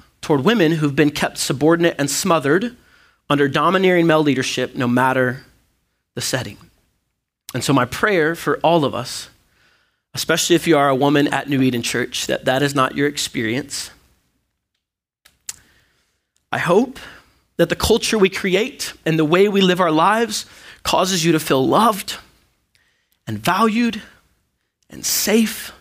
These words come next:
cared for, honored, protected, revered, encouraged to go do bold, brave things for the sake of the gospel.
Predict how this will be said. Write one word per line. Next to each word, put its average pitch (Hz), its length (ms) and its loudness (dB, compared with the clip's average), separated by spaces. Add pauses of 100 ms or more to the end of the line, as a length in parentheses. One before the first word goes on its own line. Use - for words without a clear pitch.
(880)
cared 220 260 0
for, 214 500 2
honored, 214 480 2
protected, 208 680 -2
revered, 208 640 2 (600)
encouraged 214 600 0
to 254 100 2
go 190 200 4
do 180 160 2
bold, 220 580 2 (240)
brave 208 460 2
things 220 640 0
for - 100 -2
the 156 60 -2
sake 214 340 -2
of 185 80 -4
the 160 100 -2
gospel. 214 600 -4